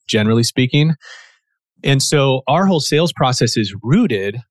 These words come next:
in discovering the customer's pain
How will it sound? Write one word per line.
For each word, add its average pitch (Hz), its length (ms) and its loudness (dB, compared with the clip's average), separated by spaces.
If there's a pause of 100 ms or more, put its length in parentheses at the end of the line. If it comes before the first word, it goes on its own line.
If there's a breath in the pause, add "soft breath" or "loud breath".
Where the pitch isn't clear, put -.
(280)
in 127 360 2
discovering 139 760 0
the 113 100 -2
customer's 117 600 -2
pain 107 400 0